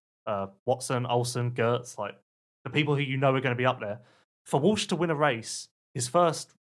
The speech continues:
race as a full-time M X two rider, I guess you'd call it, whatever label you wanna put on it. For him to win a moto against those people in the sand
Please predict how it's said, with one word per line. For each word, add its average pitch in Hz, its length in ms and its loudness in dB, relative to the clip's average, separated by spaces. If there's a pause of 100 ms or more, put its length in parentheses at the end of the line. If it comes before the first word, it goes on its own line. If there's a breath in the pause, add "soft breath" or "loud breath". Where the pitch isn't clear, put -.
race 139 320 -2
as 123 80 -4
a 117 80 -2
full-time 127 480 -2
M 123 120 0
X 123 140 -4
two 139 160 -4
rider, 131 220 2
I 127 40 -4
guess 123 180 -4
you'd - 100 -14
call 131 220 -2
it, 131 120 -6
whatever 101 260 -4 (160)
label 104 300 -2
you 101 80 -8
wanna 101 120 -8
put 123 220 -4
on 101 80 -6
it. 101 100 -10 (440 soft breath)
For 139 80 0
him 175 180 4
to 170 80 -4
win 156 180 0
a 147 40 2
moto 147 400 2
against 135 360 0
those 127 160 0
people 123 500 -6 (280)
in 147 120 4
the 127 80 -2
sand 104 520 -2